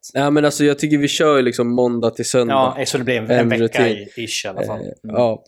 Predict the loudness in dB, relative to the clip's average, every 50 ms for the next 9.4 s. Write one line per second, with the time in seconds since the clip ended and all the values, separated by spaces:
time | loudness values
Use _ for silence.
0 | _ _ -6 -4 -4 -4 -4 -4 -2 -2 0 0 0 2 0 0 2 2 2 2
1 | 2 0 0 0 0 0 0 -2 -2 -4 -4 -4 -2 -2 -2 0 0 2 2 2
2 | 0 0 0 -2 0 -2 -4 -4 -4 -2 -2 0 0 0 -2 -6 _ -8 -6 -2
3 | -2 -2 -2 -4 -8 _ _ _ _ _ -14 -14 -8 -2 -2 -2 -2 -2 -4 -2
4 | 0 2 2 2 2 0 -4 -6 -6 -8 -6 -4 -2 -2 -2 -4 -6 -10 -12 -14
5 | _ _ _ _ _ _ _ -10 -4 -2 -2 -2 -2 -6 -20 _ _ -8 -4 -2
6 | -2 -2 -2 -4 -4 -4 -4 -6 -10 -14 -16 -16 _ _ -20 -20 -20 -20 -20 _
7 | _ _ -14 -12 -12 -12 -12 -14 -14 -14 -14 -18 -20 -18 -18 -16 -18 -18 -20 _
8 | _ _ _ _ _ _ _ _ _ _ _ _ _ _ _ _ _ _ _ _
9 | _ _ -20 -18 -16 -16 -18